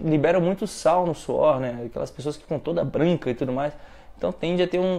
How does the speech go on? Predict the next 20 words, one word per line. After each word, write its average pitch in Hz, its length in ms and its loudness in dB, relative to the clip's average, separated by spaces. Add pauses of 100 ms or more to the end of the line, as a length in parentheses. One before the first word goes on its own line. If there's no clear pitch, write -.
uma, 160 360 2
uma 143 160 0
liberação 151 520 0
de 165 140 -2
sódio 156 360 0
maior, 165 320 0
de 131 100 0
sal 147 280 0
maior. 139 300 2
Você - 120 -6
perde 151 240 2
um 151 60 0
pouquinho 147 320 -2
mais 143 160 -2
de 143 80 -4
sal 135 400 0 (420)
no, 139 380 0
no 143 140 0
seu 180 180 0
corpo. 139 560 2